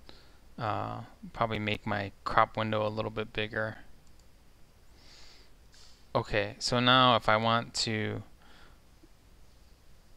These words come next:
print the drawing that's below it, I just move my crop window down and line it up with the other drawing. So you can line that,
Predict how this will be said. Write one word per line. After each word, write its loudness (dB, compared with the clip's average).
print 0
the -2
drawing 6
that's -2
below 8
it, 8
I 2
just -4
move 0
my -4
crop 2
window -6
down -2
and -4
line 4
it -2
up -2
with -10
the -8
other -4
drawing. -4
So -16
you -12
can -4
line 2
that, -4